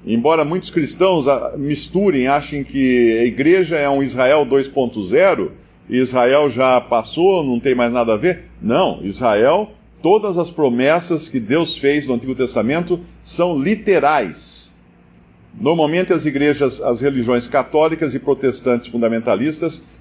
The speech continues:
consideram tudo aquilo como simbólico.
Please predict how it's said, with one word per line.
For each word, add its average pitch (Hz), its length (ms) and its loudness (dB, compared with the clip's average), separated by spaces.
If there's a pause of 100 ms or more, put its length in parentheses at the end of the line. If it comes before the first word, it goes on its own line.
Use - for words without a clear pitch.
(360)
consideram 160 840 0 (320)
tudo 185 280 2
aquilo 175 480 0
como 156 340 0
simbólico. 123 720 -2